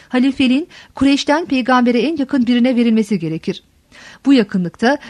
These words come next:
ya açık bir yakınlık olur, örneğin Abdülmuttalip oğullarından olan kimsenin yakınlığı böyledir, ya da kapalı anlamda batıni bir yakınlık olur. Örneğin peygamber ailesinin karakterinde olan kimse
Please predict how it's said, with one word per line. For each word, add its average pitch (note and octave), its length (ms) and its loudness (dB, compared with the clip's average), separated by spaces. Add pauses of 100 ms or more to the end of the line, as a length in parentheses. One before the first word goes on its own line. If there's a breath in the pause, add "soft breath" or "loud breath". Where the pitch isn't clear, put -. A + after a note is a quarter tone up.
ya A#3+ 100 2
açık E4 300 -2
bir D4 100 2
yakınlık A#3 460 2
olur, G3 280 -2
örneğin A3+ 360 4
Abdülmuttalip A3 720 0
oğullarından A3+ 500 2
olan G3+ 240 2
kimsenin G#3 380 0
yakınlığı G3+ 440 0
böyledir, G#3+ 520 -2 (240 loud breath)
ya C4 80 2
da D4 80 2
kapalı C#4 360 0
anlamda A#3 640 2
batıni G3 520 -4
bir C#4 100 4
yakınlık A3+ 440 0
olur. D#3+ 260 -12 (580 loud breath)
Örneğin D#4+ 340 2
peygamber C4+ 600 2
ailesinin G3 400 0
karakterinde A3+ 580 2
olan F3 220 0
kimse A3+ 420 -4